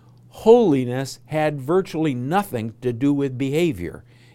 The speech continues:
It simply described the fact that the gods are other. But the Hebrew people discovered something.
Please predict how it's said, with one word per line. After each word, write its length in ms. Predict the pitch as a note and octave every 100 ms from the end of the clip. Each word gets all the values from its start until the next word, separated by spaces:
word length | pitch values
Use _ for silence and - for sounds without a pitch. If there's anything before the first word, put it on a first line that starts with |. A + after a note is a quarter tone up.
| -
It 140 | B2+
simply 400 | - E3 D#3+ D#3
described 800 | C3 B2+ - - C#3 C#3+ D3 A#2
the 80 | A#2
fact 380 | C3+ C3 C3+
that 140 | - -
the 80 | G2+
gods 540 | G2 G#2+ B2 C3 A#2
are 180 | A2 G#2
other. 400 | C#3+ A#2 E2 - - - - - - - - - - - - - - - - - - - - - - - - -
But 140 | - A2
the 100 | A2+
Hebrew 300 | E3+ D3 F#2+
people 340 | G#2+ E2 G2
discovered 480 | F2 F2+ B2 F#2+ E2
something. 440 | E2 D2+ - F2